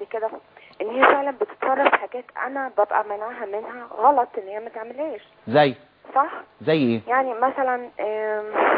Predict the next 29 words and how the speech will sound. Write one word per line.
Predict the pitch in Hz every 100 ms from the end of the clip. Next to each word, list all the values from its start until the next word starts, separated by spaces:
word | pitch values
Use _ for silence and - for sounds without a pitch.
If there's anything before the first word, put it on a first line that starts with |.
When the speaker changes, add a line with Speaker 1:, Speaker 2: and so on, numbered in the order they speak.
| - - - - _ - - -
Speaker 1:
مثلًا | 285 302
ان، | 269 240 226 220 226
ان | 220
جالها | 269 277 214
درس | 254 254 247
مثلًا | 226 254 269 240
وبعد | 214 240 240
الدرس | - 247 -
بتقعد | - 220
تلعب | 220 233 226 -
شوية | 220 214 226 - - - - - -
مع | 208
زمايلها. | 208 202 190 185 - - - - - 123
Speaker 2:
اه. | 135 127 -
Speaker 1:
ف-، | - - 226 - -
فانا | - 262 277
اكون | 285 285
مسافرة | 247 269 262 233
مثلًا | 240 254 285 285 277
و-، | 269 269 262 262 262 254
واقول | 254 262
لها | 277 277
ايه، | 262
بتقعد | 277 - 269 262
مع | 247 220
مثلًا | 226 233 233 214
مع | 208
اخويا | 196 214 196
وكده. | 196 -